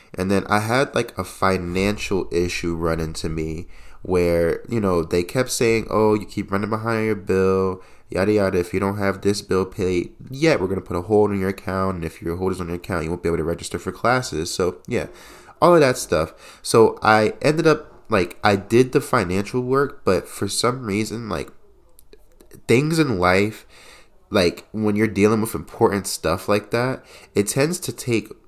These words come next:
multiple, multiple days for, for things to, like, work, for things to run through. So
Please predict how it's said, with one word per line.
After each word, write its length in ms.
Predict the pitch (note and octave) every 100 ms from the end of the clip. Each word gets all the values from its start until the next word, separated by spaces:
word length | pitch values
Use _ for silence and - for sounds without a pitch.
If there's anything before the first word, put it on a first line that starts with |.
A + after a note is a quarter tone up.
| -
multiple, 640 | F#2+ G#2+ C3 - - C#3
multiple 560 | A2 A2 A2 A2+ - F#2
days 560 | F#2+ F2 D#2+ D2+ - - _ _ _ _ _ _ _ -
for, 320 | - A2 - -
for 180 | - G#2+
things 400 | - C3 C3+ -
to, 120 | C#3
like, 240 | A#2 F2
work, 560 | E2 F2 A2+ G2 - -
for 160 | - A2+
things 320 | - A#2 A#2+
to 100 | A2
run 260 | F2+ G#2+ G#2
through. 220 | B2 G#2+
So 260 | - F2+